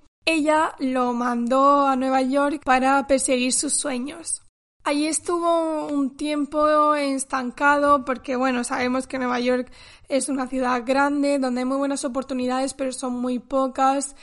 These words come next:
y muy difíciles de conseguir. Y si ya nos desplazamos a lo que es el sector de la moda, pues la gente se pisa una y otra y es muy competitivo. Así que, pues, él estuvo en Nueva York una temporada diseñando vestidos para bodas,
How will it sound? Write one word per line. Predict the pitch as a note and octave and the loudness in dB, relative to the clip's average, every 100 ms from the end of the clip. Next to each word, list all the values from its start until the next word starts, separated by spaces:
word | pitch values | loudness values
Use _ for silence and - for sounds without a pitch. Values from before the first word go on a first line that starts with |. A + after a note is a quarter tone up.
| - _ | -20 _
y | D#4 | -2
muy | D#4 | 0
difíciles | D4+ C#4 C4+ C4 B3+ | -2 -2 -2 -2 -2
de | - | -4
conseguir. | B3 B3 B3+ C4+ B3 B3+ B3 - | -4 -4 -2 -4 -4 -4 -6 -8
Y | - C4 B3+ | -4 -2 -2
si | A#3+ C4 | -4 -4
ya | B3 B3+ | -2 -2
nos | B3+ C4+ B3+ - - | -2 -2 -4 -6 -4
desplazamos | C4 B3+ C4 - C#4+ C4+ A#3+ | -6 -2 -2 0 0 0 -4
a | |
lo | C4 A#3+ | -6 -6
que | C4 | -6
es | B3 | -2
el | B3+ B3+ A#3+ - | -2 -2 -6 -12
sector | - C4 - C#4 B3+ | -4 -4 -2 -2 -2
de | C4 | 0
la | B3+ | 0
moda, | B3 C4 C4 C4 C4 | 0 0 2 0 0
pues | C4 B3 A#3+ _ _ | 0 0 -2 _ _
la | - B3+ | -6 -6
gente | - C4 B3+ B3+ B3+ B3 | -4 -4 -2 2 4 4
se | C#4 | 2
pisa | B3+ C4 - | 0 -2 0
una | B3+ B3 B3 | 0 0 0
y | B3+ | 2
otra | C4+ C4 C4+ C4+ C4 _ _ | 2 2 2 2 0 _ _
y | C4+ | 2
es | C4 B3+ C#4 | 2 2 0
muy | B3+ B3+ B3+ | 2 2 0
competitivo. | B3 B3+ A#3 B3 A3+ B3+ A#3+ B3 | -2 -2 -2 -4 -6 -4 -2 -2
Así | A#3+ C#4+ | -4 -4
que, | B3+ D#4 | -2 -2
pues, | D#4 - B3+ | -2 -4 -2
él | B3+ B3 | 0 0
estuvo | B3 C4+ C4 | -2 -2 -2
en | B3+ | 0
Nueva | C4+ C#4+ | 0 0
York | D4 D4 C#4 | 0 0 -2
una | E4+ C#4 C4+ | -2 -2 0
temporada | C#4+ C4 C#4 C#4 C#4 C4+ C4+ _ _ | -2 0 0 2 2 0 -2 _ _
diseñando | D4 C4 D4 C#4 C#4 C#4 C#4 | -2 0 0 0 0 0 0
vestidos | C4+ - C4+ C4 | -2 -2 -2 -2
para | - C4 C4 B3 | -2 -2 0 0
bodas, | A#3+ C4 A#3+ E4 | 0 -2 -6 -10